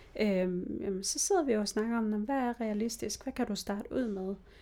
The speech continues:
Og jeg har nogen, der træner kun heroppe ved mig en gang om ugen, for eksempel under forløbet, og så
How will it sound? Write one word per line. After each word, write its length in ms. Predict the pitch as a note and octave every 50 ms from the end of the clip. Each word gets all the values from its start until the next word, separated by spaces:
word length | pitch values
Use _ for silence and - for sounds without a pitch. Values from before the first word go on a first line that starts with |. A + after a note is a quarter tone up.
| - - - -
Og 120 | - G#3 G3+
jeg 100 | G3+ A3+
har 220 | A3 B3+ C#4 C#4+ C4+
nogen, 360 | B3 A#3 A#3 A#3+ B3+ C4 B3+ -
der 60 | B3
træner 460 | - - - C4 A#3+ A#3 G#3+ G#3 G3 G3 - - -
kun 200 | - C#4 C#4 C4+
heroppe 260 | C4+ A#3+ A3+ A3+ A#3
ved 80 | A3+
mig 360 | G#3 G3+ G3 G#3 A3+ B3 A#3+ -
en 140 | - G#3+ F#3+
gang 200 | F3+ G#3+ G#3 G#3
om 120 | G3+ G3+ G#3+
ugen, 200 | A#3+ C#4 D4+ D4+
for 100 | - C4
eksempel 420 | B3+ - - C4 B3+ B3 B3 B3
under 180 | A#3 A3 G#3+ G#3
forløbet, 500 | G#3 - A3+ A3+ B3+ C#4 C#4 C#4 B3 G#3+
og 120 | G3+ G3 G3
så 360 | - - A3+ A3 G#3+ G#3